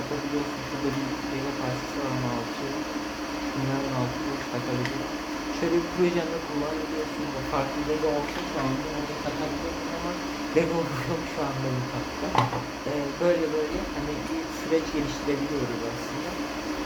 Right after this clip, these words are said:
Temel olarak işte, farklı şeyler basabiliyoruz. Videoda da hani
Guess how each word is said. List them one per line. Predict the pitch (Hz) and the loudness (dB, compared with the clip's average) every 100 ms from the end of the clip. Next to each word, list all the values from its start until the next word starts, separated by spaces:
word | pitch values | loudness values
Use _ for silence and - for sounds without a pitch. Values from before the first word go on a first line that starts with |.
| - - | -2 -2
Temel | 175 175 185 185 | -2 0 0 0
olarak | 185 185 - | 0 0 -2
işte, | - - - - - 202 190 202 202 190 - 185 190 202 196 | -4 -4 -4 -2 -2 0 2 2 2 0 -2 0 0 0 0
farklı | 185 175 - - | 0 0 -2 0
şeyler | 170 170 156 | 2 2 2
basabiliyoruz. | 160 180 170 170 160 160 - - - - - | 0 0 2 2 2 0 -6 -8 -10 -10 -6
Videoda | - 147 156 156 156 | -4 -2 -2 0 0
da | 151 156 | 0 -2
hani | 135 | -2